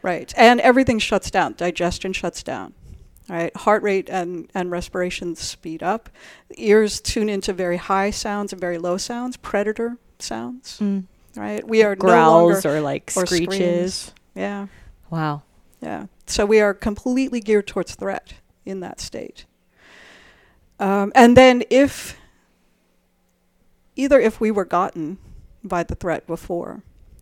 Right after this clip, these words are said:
Speaker 1: right, or if the threat gets us this time, we can go into the red zone, which is total shutdown.
Speaker 2: Mm.
Speaker 1: Right? And those are states of being that the nervous system puts us in, in order to determine the, the best way to survive,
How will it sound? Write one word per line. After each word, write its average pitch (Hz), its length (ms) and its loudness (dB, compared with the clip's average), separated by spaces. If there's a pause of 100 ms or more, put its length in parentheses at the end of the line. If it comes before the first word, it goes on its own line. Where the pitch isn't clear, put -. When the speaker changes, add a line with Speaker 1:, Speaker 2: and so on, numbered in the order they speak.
Speaker 1:
right, 180 200 -4
or 202 200 2
if 185 120 -4
the 185 80 -4
threat 175 260 -4
gets 180 260 -4
us - 160 -10
this - 220 -12
time, - 320 -14 (400)
we 214 100 2
can 208 160 -4
go 202 160 4
into 190 200 -4
the 180 100 -6
red - 280 -12
zone, - 280 -12 (200)
which 185 200 -6
is 170 140 -10
total - 340 -6
shutdown. - 460 -14 (300)
Speaker 2:
Mm. 202 360 -2 (400)
Speaker 1:
Right? 196 300 -20 (1700)
And 220 200 4
those 302 240 10
are 359 60 4
states - 380 0
of 196 120 -2
being 202 560 -4
that 208 160 0
the 220 80 0
nervous 233 340 0
system 196 640 -2 (320)
puts 277 260 0
us 247 180 -2
in, 175 440 -8
in 214 180 -2
order 214 280 0
to 202 540 -2
determine 202 520 -6
the, 185 140 -4 (140)
the 196 160 -4
best 170 300 -6
way - 80 -8
to - 100 -12
survive, - 360 -14